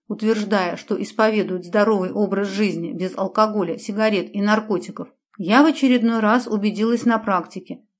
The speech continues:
Девчонки явно что-то приняли. И я нисколько не удивилась бы, если бы Кристина сейчас последовала их примеру. Примерно так и получилось.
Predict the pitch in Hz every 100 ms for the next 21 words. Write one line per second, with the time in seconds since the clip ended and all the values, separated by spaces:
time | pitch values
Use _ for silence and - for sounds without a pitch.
0 | _ - 196 - 262 294 294 - 196 202
1 | 240 262 254 - 214 240 240 202 180 175
2 | 170 - _ _ _ _ - 190 175 240
3 | 294 - 202 202 262 254 254 226 214 185
4 | 202 202 294 262 170 156 - _ 180 233
5 | 226 190 175 175 190 - - 269 269 220
6 | - 170 160 - 175 175 220 233 254 247
7 | 240 202 185 - 214 196 175 160 - _
8 | _ _ _ _ _ _ - 214 233 302
9 | 294 302 247 254 240 240 247 247 240 214
10 | 190 190 -